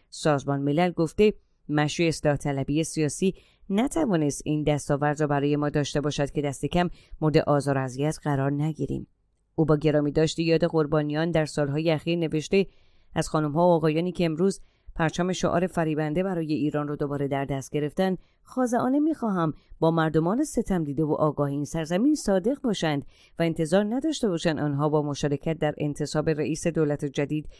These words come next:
به قاسبان آزادی و حق تعیین سرنوشت این ملت مشروعیت مجدد بدهند.» حائری دوران محکومیت سه سال و هشت ماه حبس خود را در زندان قزلحصار کرج می‌گذراند. تیر ماه سال گذشته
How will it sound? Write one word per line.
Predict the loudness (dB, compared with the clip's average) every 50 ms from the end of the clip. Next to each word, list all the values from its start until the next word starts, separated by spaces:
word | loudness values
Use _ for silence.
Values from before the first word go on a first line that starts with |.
| _ _ -6 -2
به | -2 -2
قاسبان | 0 2 2 0 2 0 0 2 2 2 2 2
آزادی | 2 2 2 4 2 2 2 2 2 2
و |
حق | 2 2 -2 -2 -2 -2
تعیین | 0 0 -2 0 0 0 -2 -2
سرنوشت | -2 -2 -2 -2 0 0 0 0 0 0 0
این | 0 0 0
ملت | 0 0 0 0 -2 -2 -4 -10 -14 -16 _ _ -2
مشروعیت | 0 0 0 0 2 2 2 2 2 2 2 2
مجدد | 0 0 0 -2 0 0 -2 0 0 -2 -4 -2 _
بدهند.» | -4 -4 -2 -4 -4 -6 -8 -12 -18 -20 -20 _ _ _ _ _ _ _ -2
حائری | 0 2 2 4 4 4 4 4 6
دوران | 6 6 6 6 4 4
محکومیت | 4 2 2 2 0 0 0 0 0 0 0 -2
سه | -2 -2 -4 -2
سال | 0 0 0 0
و | 0
هشت | 0 -2 -4 -2 -4
ماه | -4 -2
حبس | -2 -4 -6 -6 -4 -6
خود | -2 0 0 0 2
را | 0 0
در | 2 0 0
زندان | 0 -2 -2 0 0 0 0 0
قزلحصار | -2 -2 -2 -2 -2 -2 -2 -4 -2 -2 -2 -2 -2
کرج | -2 -4 -2 -2 -2 -2 -4 -4 -6
می‌گذراند. | -4 -2 -2 -2 -2 -2 -2 -2 -4 -4 -6 -6 -8 -12 -18 _ _ _ _ _
تیر | 2 2 2 4
ماه | 4 2 0 0
سال | 2 2 2 2 2
گذشته | 2 2 2 2 0 0 2 0 0 0